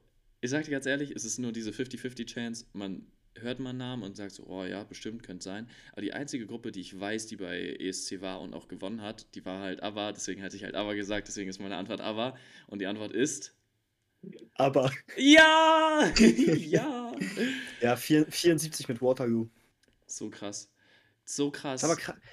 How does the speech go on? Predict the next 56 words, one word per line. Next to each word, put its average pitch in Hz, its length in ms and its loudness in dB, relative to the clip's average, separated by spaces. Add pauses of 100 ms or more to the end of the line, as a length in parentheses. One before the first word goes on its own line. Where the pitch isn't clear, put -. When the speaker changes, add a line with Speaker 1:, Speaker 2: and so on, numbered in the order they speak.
(140)
Speaker 2:
aber 147 100 0
es 147 80 2
ist - 60 -6
einer 190 200 4
von 170 200 -2
den 135 280 0
wenigen 160 520 2
Songs, 175 480 0
finde 120 280 -2
ich 113 200 -4
auch, 120 240 -4
der 113 360 -6
wirklich, 156 520 0
wirklich 147 300 -4
kranken 156 360 -6
Erfolg 127 380 0
hatte 104 180 -10
beim 104 160 -6
E 107 60 -8
S 104 140 -6
C - 80 -10
oder 117 100 -4
nach 110 140 -6
dem 117 80 -6
E 113 40 -6
S - 160 -6
C, 107 160 -6
ne? 127 180 -8 (280)
Speaker 1:
Ja, 98 140 -2
Speaker 2:
Also 123 120 4
Speaker 1:
auf 143 60 0
jeden 123 100 4
Speaker 2:
als 95 80 -2
Speaker 1:
Fall. 135 100 2
Speaker 2:
Siegersong, 117 380 4
meine 98 80 -4
Speaker 1:
Also 101 160 -4
Speaker 2:
ich 104 60 0
Speaker 1:
wenn 107 100 0
Speaker 2:
jetzt. 110 100 -2
Speaker 1:
du, - 200 -6
wenn 104 140 -4
du, 98 300 -4 (280)
Leute, 117 240 -4
geht 113 160 -8
jetzt 123 160 -6
auf 123 80 -10
Spotify, 120 580 -10
äh, 87 340 -12
wenn 98 140 -12
ihr 92 80 -10
schon 90 160 -12
auf 92 80 -14
Spotify 95 320 -10
seid, 98 260 -6 (440)
äh, 98 340 -6